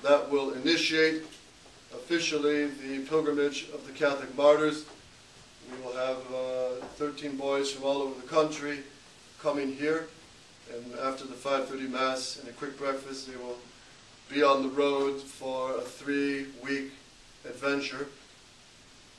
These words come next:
Among the many adventures will be seeing the site in Saint Simon's Island in Georgia, where there were a handful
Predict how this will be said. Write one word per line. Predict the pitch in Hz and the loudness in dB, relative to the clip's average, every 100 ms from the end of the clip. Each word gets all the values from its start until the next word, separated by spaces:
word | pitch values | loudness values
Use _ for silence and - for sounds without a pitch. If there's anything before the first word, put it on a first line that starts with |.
| - - - - - - | -20 -20 -20 -20 -20 -8
Among | 135 147 151 151 | 6 12 12 10
the | 143 | 6
many | 147 151 | 8 8
adventures | 147 147 147 147 151 147 - - - - 139 | 8 6 4 2 -2 -2 -8 -12 -16 -18 0
will | 139 139 | 0 2
be | 139 139 139 139 139 - - - - - - | 0 2 2 0 -4 -12 -20 -20 -16 -14 -4
seeing | - 160 156 156 151 151 143 | -2 2 4 4 4 0 -2
the | 139 139 139 139 | -2 0 0 -2
site | 135 - 160 160 160 156 - | -6 -2 6 8 6 2 -4
in | 147 | -2
Saint | 147 160 156 | 2 2 4
Simon's | 151 151 147 143 | 6 6 6 6
Island | 143 147 139 | 8 6 4
in | 131 | 2
Georgia, | 147 147 147 170 180 - - - - - | 4 4 4 0 -4 -10 -18 -20 -20 -8
where | 131 139 | -2 0
there | 139 139 139 | 0 0 2
were | 139 135 135 131 - 147 | 2 2 0 -2 -4 -10
a | 143 | 2
handful | 147 151 147 147 143 143 139 | 4 4 0 0 4 4 2